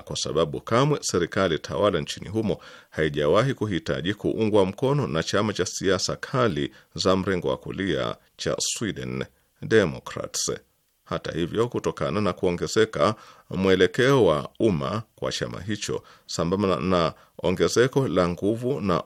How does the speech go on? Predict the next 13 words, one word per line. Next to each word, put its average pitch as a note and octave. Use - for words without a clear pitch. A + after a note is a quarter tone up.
ushawishi F2
wa F2
harakati F2
na E2+
mirengo G2
ya D2
kulia -
barani D#2+
Ulaya, D#2
chama D3+
cha E2+
Sweden D2+
Democrats D2